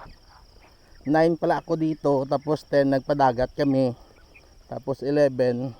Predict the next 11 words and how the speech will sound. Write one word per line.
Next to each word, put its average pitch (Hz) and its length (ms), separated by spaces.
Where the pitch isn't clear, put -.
uwi 120 240
nila 123 240
Inday 117 320
Joy 139 320
sa 113 80
Maynila. 123 560
Yung 147 240
eleven 147 460
na 156 80
yun, 160 180
yun 160 180